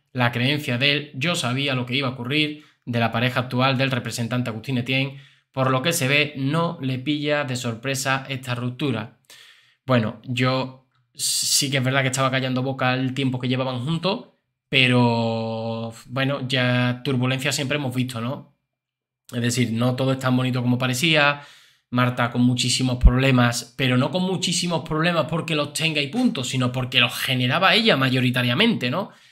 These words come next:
Entonces, es muy fuerte porque mayoritariamente generaba yo los problemas. Entonces, lo que la gente no entiende, que es que muchos de los problemas que tiene se los podía haber ahorrado ella misma. Bueno, Antonio guardia si-, guarda silencio en sus redes, cuelga imágenes intentando demostrar que, eh, pasa de todo y de todos, incluida Marta.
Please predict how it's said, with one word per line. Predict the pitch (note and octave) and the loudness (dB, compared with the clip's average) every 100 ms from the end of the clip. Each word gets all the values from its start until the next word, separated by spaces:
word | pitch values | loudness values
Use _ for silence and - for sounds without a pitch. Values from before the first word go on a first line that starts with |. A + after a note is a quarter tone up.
| _ - | _ -8
Entonces, | A#2 C3 B2+ E3+ F3+ - - | -4 -2 2 2 2 -6 -8
es | C3+ | -4
muy | C#3 D#3 | 0 0
fuerte | D#3 D#3+ F3 | 0 0 0
porque | F3+ - F3 F#3+ - - - | -2 2 2 2 -8 -20 -2
mayoritariamente | B2+ B2+ B2 C3+ C#3+ D3+ D3+ E3+ | 4 6 6 4 4 2 2 0
generaba | D#3+ C3+ B2+ C#3+ D3 | 2 2 2 2 2
yo | D#3+ | 2
los | D#3+ | -2
problemas. | - B2+ D3+ A#2+ | -2 -2 0 -2
Entonces, | B2 B2 | -2 -2
lo | C#3+ D3 | -2 0
que | D3 D3 - - - | 0 -2 -6 -14 -4
la | B2 | -2
gente | B2+ C#3 | 0 0
no | C3+ | 0
entiende, | A#2 A#2 D3+ A#2+ A2 | 0 2 2 2 -2
que | A#2+ | -6
es | |
que | A#2+ | -4
muchos | C#3 C#3 C#3+ | -6 -4 -2
de | |
los | C#3+ B2+ | -2 -2
problemas | C#3 C#3+ C#3 | -4 -4 -4
que | C#3 | -6
tiene | B2+ C#3+ E3 F3+ - _ | -4 -2 -2 -4 -12 _
se | - C3 | -2 0
los | B2 | 0
podía | B2 B2 | 0 0
haber | D3 D#3+ | 2 4
ahorrado | D3 C3+ D#3 E3+ | 2 4 2 2
ella | C3 | 0
misma. | C3 F3+ A#2+ G#2+ - _ - - - _ _ _ _ | 0 0 0 -4 -12 _ -20 -20 -20 _ _ _ _
Bueno, | C3 C#3 B2 | 2 4 6
Antonio | B2 C3+ D#3 F3 | 4 4 4 4
guardia | D#3 D#3 D#3+ | 6 6 6
si-, | D#3 C#3+ | 4 0
guarda | B2+ C#3 D3+ | 2 4 4
silencio | C#3 C3 C#3+ C#3 D#3 | 4 2 0 0 2
en | E3 | 2
sus | - | 0
redes, | A#2+ C#3 D3 D3+ | 0 2 0 0
cuelga | C#3+ C#3+ C#3 | 0 2 2
imágenes | C3+ C3 C#3+ D#3 | 2 0 0 0
intentando | D#3+ D3 B2 B2+ C3+ | 0 0 0 0 0
demostrar | C3+ B2+ B2+ C#3 | 0 -2 -2 -2
que, | C3+ C3+ D#3 D3+ | 0 2 2 0
eh, | C#3 B2 | -6 -4
pasa | C3 B2+ | -4 -2
de | B2+ | -2
todo | B2 C3 | -2 -2
y | B2 | 0
de | A#2+ | 0
todos, | C3+ E3 F3 | 0 0 0
incluida | C#3+ C3 B2 A#2+ | -4 -2 -2 0
Marta. | C3 C3 D#3+ F3+ | -2 2 2 2